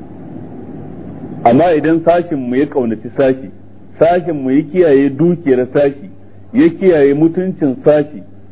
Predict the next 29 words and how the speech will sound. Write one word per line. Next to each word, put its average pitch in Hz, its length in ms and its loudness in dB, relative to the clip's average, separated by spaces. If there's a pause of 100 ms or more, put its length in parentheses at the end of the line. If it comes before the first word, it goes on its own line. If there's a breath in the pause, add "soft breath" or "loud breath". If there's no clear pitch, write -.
(220)
sashin 170 440 2
mu 135 80 0
ya 156 140 2
kare 170 440 2
dukiyoyin 165 840 2
sashi, 180 380 2 (680)
da 147 140 2
aka 190 220 -2
ce, 156 120 0
"La 170 160 4
ta'kulu 165 520 0
amwalakum 156 640 0
bainakum 151 380 0
bil 131 100 0
batil," 120 400 -2
sai 143 100 0
muka 147 260 0
ji 117 260 -4 (400)
sashin 156 300 2
mu 123 100 -2
baya 139 260 0
cin 131 140 -6
dukiyar 127 360 -4
sashi, 135 260 -2
baya 139 180 4
zubar 131 220 0
da 123 80 -2
jinin 131 180 0
sashi, 143 320 -2